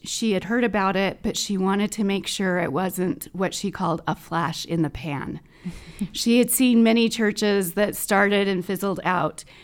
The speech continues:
but all her life she had wanted to be a part of a church that, like the ones found in the New Testament with prophets and apostles. So she studied for a couple of years before she was baptized, and once she was baptized, she was committed for the rest of her life.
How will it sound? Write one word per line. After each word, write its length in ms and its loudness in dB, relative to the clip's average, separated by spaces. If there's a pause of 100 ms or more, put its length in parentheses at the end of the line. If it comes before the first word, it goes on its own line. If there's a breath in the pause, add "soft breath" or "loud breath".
(180 loud breath)
but 160 -4
all 200 6
her 140 4
life 280 4
she 240 2
had 100 4
wanted 380 2
to 100 2
be 140 2
a 40 2
part 400 -2
of 140 0
a 80 0
church 380 -4
that, 200 -12
like 340 -2
the 60 -4
ones 380 2
found 220 0
in 80 0
the 80 2
New 140 2
Testament 500 -4
with 160 -8
prophets 520 -6
and 140 0
apostles. 640 -8 (800 loud breath)
So 300 4
she 180 0
studied 480 2
for 400 4
a 80 2
couple 360 0
of 100 0
years 460 0 (100)
before 300 -2
she 120 -4
was 160 -2
baptized, 600 -6
and 180 2
once 240 2
she 140 2
was 160 4
baptized, 640 0
she 200 0
was 160 0
committed 520 -2 (180 soft breath)
for 140 -6
the 100 0
rest 240 -4
of 60 -10
her 160 -8
life. 360 -10